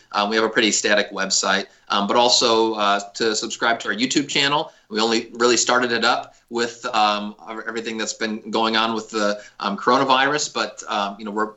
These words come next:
posting videos there in addition to our services. I'm doing, uh, just a brief little devotional podcast I call the Daily Psalmanac, where I help to, hope to help people grow in the practice of prayer by, um, deepening their relationship with the Psalms, so taking a psalm and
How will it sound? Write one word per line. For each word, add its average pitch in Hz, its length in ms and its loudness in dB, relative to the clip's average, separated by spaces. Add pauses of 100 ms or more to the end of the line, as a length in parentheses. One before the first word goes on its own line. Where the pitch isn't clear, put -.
(100)
posting 120 320 -2
videos 117 420 0
there 117 240 4
in 110 100 0
addition 107 340 -2
to 110 220 -4
our 101 300 -2 (140)
services. 123 760 2
I'm 113 120 0
doing, 113 300 0
uh, 104 260 4 (160)
just - 180 -4
a 98 40 -4
brief 113 300 0
little 110 180 2
devotional 107 680 0
podcast 107 640 0
I 101 80 -8
call 107 160 -4
the 95 100 -4
Daily 104 280 -2
Psalmanac, 113 720 0 (340)
where 104 100 0
I 101 40 4
help 104 300 2
to, 98 340 0 (260)
hope - 140 2
to 127 60 -2
help 127 280 2
people 113 240 -2
grow 117 240 4
in 117 80 2
the 110 60 -6
practice 113 440 0
of 101 160 -12
prayer 107 420 0
by, 98 380 -10 (220)
um, 92 300 -18
deepening 117 340 -6
their 107 100 2
relationship 101 540 -4
with 101 120 -10
the - 60 -12
Psalms, 107 640 0
so - 140 -16
taking 107 280 -6
a 95 40 -8
psalm 107 320 -4
and 101 160 -8